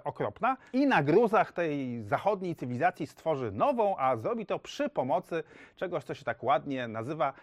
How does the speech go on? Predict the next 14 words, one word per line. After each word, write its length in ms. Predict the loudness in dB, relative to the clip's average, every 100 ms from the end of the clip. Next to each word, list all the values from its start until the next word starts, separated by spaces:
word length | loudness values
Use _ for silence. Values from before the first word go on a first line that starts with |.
| -14
zamianą 560 | 0 2 4 2 0 -6
społeczeństwa. 680 | -4 -4 -2 -6 -8 -18 -20 -16
Czyli, 520 | -10 -6 -6 -6 -6
e, 40 | -4 -4 -4 -6 -10 -14
wyhoduje 680 | 0 2 4 4 4 2 2
sobie 380 | 0 -4 -2 0 -2 -2 -4
wyborców 800 | -2 4 4 2 -6 -6 -6 -8 -8
i 80 |
tym 220 | -6 -6 -4
wybor-, 360 | 0 0 -2
tymi 200 | -6 -6
wyborcami 560 | -4 -4 -4 -6 -6 -4
będą 480 | -2 -2 -4 -6 -8
właśnie 380 | -10 -10 -14